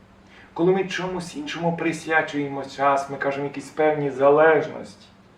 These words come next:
хтось має від залежність від алкоголю, хтось має залежність від чогось ще іншого, значить, ми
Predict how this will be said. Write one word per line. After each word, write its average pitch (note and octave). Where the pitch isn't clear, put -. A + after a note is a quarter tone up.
хтось -
має A#2+
від A#2
залежність B2
від -
алкоголю, -
хтось C3+
має B2
залежність B2+
від -
чогось A#2+
ще -
іншого, -
значить, C#3+
ми E3+